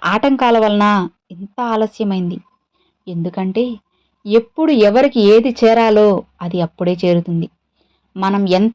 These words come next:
తొందరపడినా కానీ అది ఆ సమయానికే నీ దగ్గరకు వచ్చి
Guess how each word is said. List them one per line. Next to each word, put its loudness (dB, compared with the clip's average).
తొందరపడినా 2
కానీ 0
అది -12
ఆ -6
సమయానికే 2
నీ 0
దగ్గరకు -2
వచ్చి -12